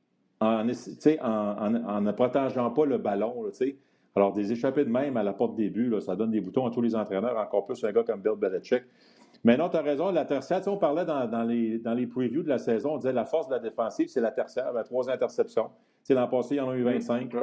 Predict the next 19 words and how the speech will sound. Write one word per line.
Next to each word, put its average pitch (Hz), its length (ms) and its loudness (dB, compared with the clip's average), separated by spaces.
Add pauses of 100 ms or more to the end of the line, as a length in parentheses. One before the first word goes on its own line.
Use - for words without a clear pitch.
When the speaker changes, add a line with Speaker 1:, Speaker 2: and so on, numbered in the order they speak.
(440)
Speaker 1:
Alors, 98 280 2
t'en 110 160 2
as 110 100 2
trois 113 300 0
déjà, 110 340 0
deux 117 180 0
de, 113 140 2
de 104 160 -2
Stéphane 107 420 -2
Gilmore. 107 480 0
Donc, 95 280 -4
on 92 120 -2
sait 127 160 0
qu'on 113 160 0
a 107 60 2
des 104 140 0
systèmes 123 360 0
plus 117 140 -2
complexes. 110 560 0